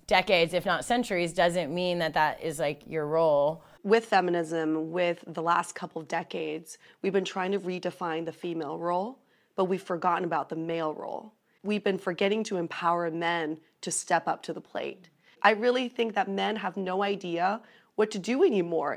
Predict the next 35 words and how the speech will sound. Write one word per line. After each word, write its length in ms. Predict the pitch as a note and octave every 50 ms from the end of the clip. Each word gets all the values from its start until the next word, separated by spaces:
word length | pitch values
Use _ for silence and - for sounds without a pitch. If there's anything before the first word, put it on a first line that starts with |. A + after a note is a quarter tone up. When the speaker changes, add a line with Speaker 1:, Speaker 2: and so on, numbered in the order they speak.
| -
Speaker 2:
in 180 | - F#3 E3+ E3
relationships. 800 | F3 E3+ D#3+ E3 E3 D#3+ - F3+ D#3+ - E3+ D#3+ D#3 - - - - - _ _ _ _ _ _ _ _ _ _
Speaker 1:
I, 760 | - F3+ F#3+ G3 G#3+ A3+ A#3+ B3 C4 C4+ C4+ C4+ C4 - - - - D#3 -
<sighs> 180 | - - - -
it's 160 | - G3+ -
hard 240 | - C#4+ G#3+ F3+ -
'cause, 120 | G3+ G3+
I 80 | G#3+ G#3
mean, 140 | G#3+ G#3+ G3+
I 100 | G3 G#3
do, 460 | F#3+ F3+ G3+ G#3 G#3 G#3 G3+ G3+ G3 F3
like, 340 | G3 G3 F#3 F#3 G3 - -
everyone 300 | - E3+ G3+ G#3+ A3 G#3+ G#3+
likes 160 | G3+ G3+ G3
getting 180 | - F#3+ F#3 F3+
flowers, 400 | - F3+ D3 B2+ A#2 A#2 C3+ E3
right? 280 | D#3+ D#3 D#3 C#3 -
So, 120 | - - E3
I 140 | C3+ D#3
mean, 140 | E3 E3+ E3
I'm 100 | D#3+ E3+
not 220 | F3 E3+ E3+ E3 -
gonna 420 | F3+ E3 E3 D#3+ D#3 D#3 D3+ - -
lie 320 | - E3 F3+ F3+ F3 F3 F3
and 160 | F3 E3+ D#3
say 160 | - F3+ E3+
I 100 | E3+ E3+
don't 200 | E3+ F3 E3+ C#3+
love 260 | E3+ F3+ F3 E3+ E3+
getting 400 | - E3+ E3 E3 E3 E3 E3 D#3+ - - - - - - - - - - - - - _ _
flowers 440 | - - A#3+ B3 A#3 A#3 A#3 A3+
from 140 | - A#3 A3+
a 60 | A3+
guy 440 | G#3+ A3 G#3 G#3 G3+ G3+ G3+ G#3 G#3 G3
that 520 | G3+ F#3+ F#3 F#3 F#3 F3+ F3+ - - -